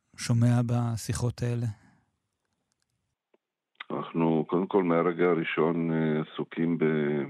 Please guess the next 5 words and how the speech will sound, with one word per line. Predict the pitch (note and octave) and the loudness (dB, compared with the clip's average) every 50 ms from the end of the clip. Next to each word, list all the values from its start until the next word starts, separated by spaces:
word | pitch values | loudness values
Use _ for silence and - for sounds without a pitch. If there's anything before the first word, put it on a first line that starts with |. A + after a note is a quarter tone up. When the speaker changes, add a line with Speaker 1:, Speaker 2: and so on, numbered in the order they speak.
| C#2 - - _ - | -8 -14 -14 _ -4
Speaker 2:
<laughs> | A#2+ - - _ _ _ _ _ _ _ _ _ _ _ _ _ _ _ _ - | -4 -4 -4 _ _ _ _ _ _ _ _ _ _ _ _ _ _ _ _ -8
באיזושהי | - D2 D#2 D#2+ - - F2+ F2+ E2+ - - - - | -6 -6 -6 -4 -6 -4 -2 -2 -2 -2 -6 -10 -4
ספירה, | - E2+ E2 E2 F2 F#2 F#2 F#2+ F#2 | 0 2 2 4 4 2 2 2 0
<laughs> | F#2 G2+ F#2+ D#2 D#2 - D2+ D#2+ D2+ - - - D2+ D#2+ F3 - _ _ _ _ _ _ _ _ - _ _ _ _ _ - | -2 -2 -4 -4 -4 -6 -6 -8 -12 -14 -18 -18 -18 -18 -18 -20 _ _ _ _ _ _ _ _ -20 _ _ _ _ _ -16
אה, | - - C#2 D2 C#2 D2 D2 C#2+ C2 | -14 -10 -8 -8 -6 -6 -8 -8 -10